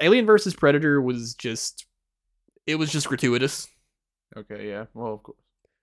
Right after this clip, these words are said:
Speaker 2: Early two thousands crossover movie.
Speaker 1: Yeah, it
Speaker 2: Mm-hmm.
Speaker 1: was just, it was, it was just there as an exhibition of Alien versus Alien violence,
Speaker 2: Mm-hmm.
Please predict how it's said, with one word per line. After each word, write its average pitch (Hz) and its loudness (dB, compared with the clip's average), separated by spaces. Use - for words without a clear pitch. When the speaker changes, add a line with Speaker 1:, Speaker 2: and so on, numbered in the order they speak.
Speaker 2:
Early 110 -4
two 104 -10
thousands 101 -10
crossover 98 -12
movie. 104 -14
Speaker 1:
Yeah, 127 0
it 139 -6
Speaker 2:
Mm-hmm. - -6
Speaker 1:
was 127 -6
just, 131 -2
it 127 -4
was, 117 -4
it 131 -2
was 120 -4
just 131 0
there 123 4
as 117 -2
an 113 -6
exhibition 117 -4
of 110 -6
Alien 123 -2
versus 120 -6
Alien 120 -4
violence, 113 -4
Speaker 2:
Mm-hmm. 107 -14